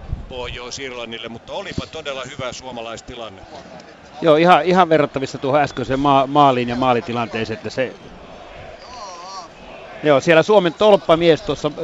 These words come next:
Speaker 2: tuossa kulmapotkussa lähti nousemaan välittömästi ylös ja jäi, sen takia jäi paitsioon. Se oli hyvin puolustettu.
Speaker 1: Kyllä, ja linjamieskin näytti olevan siinä, tai avustava erotuomari oli siinä erittäin tarkkana, koska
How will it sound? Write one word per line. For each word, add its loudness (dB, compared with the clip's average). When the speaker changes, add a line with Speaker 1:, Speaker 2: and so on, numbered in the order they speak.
Speaker 2:
tuossa -4
kulmapotkussa -2
lähti 2
nousemaan 2
välittömästi 0
ylös 0
ja -2
jäi, 6
sen 2
takia -4
jäi 4
paitsioon. -2
Se 0
oli 4
hyvin 2
puolustettu. 0
Speaker 1:
Kyllä, -8
ja -10
linjamieskin -10
näytti -10
olevan -8
siinä, -10
tai -8
avustava -10
erotuomari -8
oli -10
siinä -10
erittäin -10
tarkkana, -8
koska -14